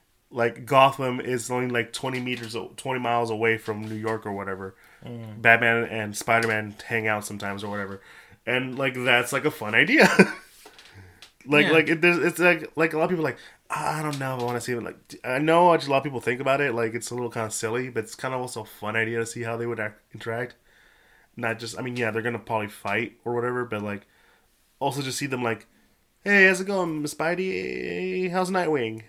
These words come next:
Speaker 1: Uh, you know, all that shit. I kinda, you know, I don't know what the fuck I'm saying anymore. <laughs>
Speaker 2: I mean, yeah, like,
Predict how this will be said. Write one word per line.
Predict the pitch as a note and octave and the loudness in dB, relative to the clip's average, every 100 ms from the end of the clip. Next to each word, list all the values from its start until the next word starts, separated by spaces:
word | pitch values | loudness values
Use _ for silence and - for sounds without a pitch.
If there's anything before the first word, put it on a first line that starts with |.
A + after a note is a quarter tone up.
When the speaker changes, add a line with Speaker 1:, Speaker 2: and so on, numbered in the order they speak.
| _ - | _ -14
Speaker 1:
Uh, | |
you | A#2+ C#3 D3 D3+ | -12 -10 -8 -6
know, | D3+ D3+ D#3 - | -6 -6 -8 -10
all | - D#3+ | -8 -4
that | D3+ | -4
shit. | - A#2+ G#2 - - | -4 -6 -6 -10 -10
I | |
kinda, | A2+ A2+ G#2 A#2 | -6 -6 -6 -2
you | |
know, | B2 G#2 G2+ | -2 -2 -6
I | |
don't | G2+ | -10
know | G2 | -12
what | F#2 | -18
the | |
fuck | - - | -18 -18
I'm | |
saying | - - | -18 -18
anymore. | - - - - _ _ _ | -14 -12 -14 -16 _ _ _
<laughs> | - - - G#2 | -20 -20 -20 -10
Speaker 2:
I | D3+ | -2
mean, | G3+ F#3+ | 0 2
yeah, | E3+ C#3+ B2 | 2 4 4
like, | A#2 B2 B2 A#2+ | 2 0 0 0